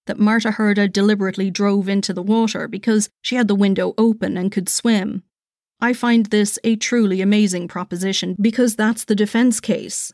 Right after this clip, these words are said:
that how could she have done this because it would be committing suicide?" He admitted that Orsas was probably the one who had pulled the handbrake but said that this was not proof of guilt.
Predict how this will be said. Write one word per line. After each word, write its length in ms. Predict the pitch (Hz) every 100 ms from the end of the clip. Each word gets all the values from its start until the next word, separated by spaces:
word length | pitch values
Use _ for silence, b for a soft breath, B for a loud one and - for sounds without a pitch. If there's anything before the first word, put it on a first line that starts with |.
| _
that 280 | - 233 220 -
how 240 | - 240
could 180 | 262 247
she 160 | - 254
have 140 | 233
done 320 | 185 226 220 -
this 220 | - -
because 540 | 226 214 214 180 - -
it 120 | 202
would 120 | 214
be 100 | 220
committing 440 | 220 226 240 208 196
suicide?" 800 | - 240 220 - 71 - - - _ _ _ _ _ _ _ _
He 160 | 233
admitted 500 | 220 226 254 202 196
that 220 | 220 226 -
Orsas 560 | 226 226 233 220 214
was 180 | 254 233
probably 540 | - - 262 262 226 208
the 100 | 202
one 260 | 202 208
who 160 | 202 254
had 160 | 220
pulled 360 | - 269 247 214
the 80 | 190
handbrake 560 | - 208 202 - 233 -
but 140 | 220
said 280 | - 226 185
that 160 | 214 208
this 280 | 254 277 -
was 140 | 254
not 220 | 247 240
proof 200 | - 233
of 180 | 175 -
guilt. 440 | 202 202 - -